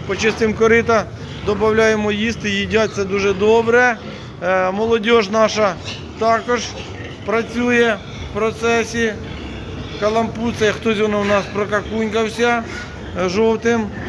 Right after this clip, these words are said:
ну, але таким не дуже рідким. Ну, вже почали під'їдати. Я на, на поїлочку набираю пальчиком водичку і насипаю комбікорм. І вчора бачив, що один із біленьких вже їв.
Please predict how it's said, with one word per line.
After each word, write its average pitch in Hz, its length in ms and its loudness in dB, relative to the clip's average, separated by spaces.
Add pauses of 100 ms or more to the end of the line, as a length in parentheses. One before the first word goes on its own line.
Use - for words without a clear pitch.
(220)
ну, 220 60 0
але 214 260 4
таким 208 360 -2
не 208 80 0
дуже 202 320 0
рідким. 190 480 0 (340)
Ну, 214 80 0
вже 220 200 2
почали 214 360 0
під'їдати. 190 560 0
Я 196 200 2 (520)
на, 196 120 0 (140)
на 202 440 2 (100)
поїлочку 208 500 0
набираю 202 400 2
пальчиком 202 480 -2
водичку 214 520 0
і 202 220 2 (380)
насипаю 208 720 0
комбікорм. 202 680 -2
І 175 40 -6
вчора 208 240 0
бачив, 208 360 0
що 202 140 -2
один 190 300 0
із 185 100 -2
біленьких 196 480 0
вже 175 260 2
їв. 165 280 -2